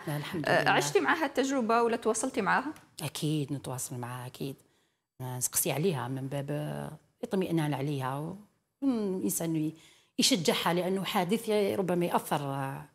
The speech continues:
Speaker 2: مهم.
Speaker 1: على إنسان كي يكون، آه، هكذاك شغل وحده، ولا ما نخلوهاش وحدها.
Speaker 2: مهم. آه، كاين تعامل جديد واحد آخر ولا لا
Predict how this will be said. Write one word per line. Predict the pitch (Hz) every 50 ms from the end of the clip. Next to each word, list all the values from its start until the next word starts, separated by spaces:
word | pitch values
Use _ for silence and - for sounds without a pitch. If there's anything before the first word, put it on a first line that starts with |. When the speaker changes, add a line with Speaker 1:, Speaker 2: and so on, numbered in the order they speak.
| _ _ _ _ _ _ _ -
Speaker 2:
مهم. | 196 208 226
Speaker 1:
على | 175 156 151 170 -
إنسان | 160 147 - - 151 143 143
كي | 143 - 175
يكون، | - - 147 147 151
آه، | 147 139 139 135 135 135 131 139 - - _ _ _ _ _ _ _ _ _ _ _ _ _ _ _ _ _ _ _ _ _ _ _ -
هكذاك | 175 170 165 190 180 -
شغل | - - 175 175
وحده، | 165 160 - 190 147 151
ولا | 143 147 151 156 185 220 214
ما | 196 185 175 165 156 151
نخلوهاش | 147 143 - - 170 151 165 165 - -
وحدها. | - - - 147 107 107 104 - _ _ _ _ _ _ -
Speaker 2:
مهم. | 190 208 208 208 - - - - - - - -
آه، | - 190 202
كاين | 202 - 302 359 339
تعامل | 294 269 277 262 262 247
جديد | 247 - 202 226 214
واحد | 233 - 220 208
آخر | - - - 285 320
ولا | 294 131 240 -
لا | - - -